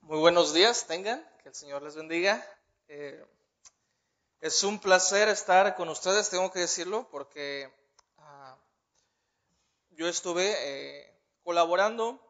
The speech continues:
con el hermano Mateo aquí en esta misión Santa Mónica,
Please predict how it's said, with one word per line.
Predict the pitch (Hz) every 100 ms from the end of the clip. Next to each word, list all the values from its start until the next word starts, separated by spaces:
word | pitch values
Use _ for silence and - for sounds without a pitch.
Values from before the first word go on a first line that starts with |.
| _ _
con | 160
el | 151
hermano | 160
Mateo | 170 156 170 180 208 208
aquí | 143 _ 160
en | 170
esta | 143 - 143 139
misión | 139 - 151 160
Santa | - 131 135
Mónica, | 143 165 165 185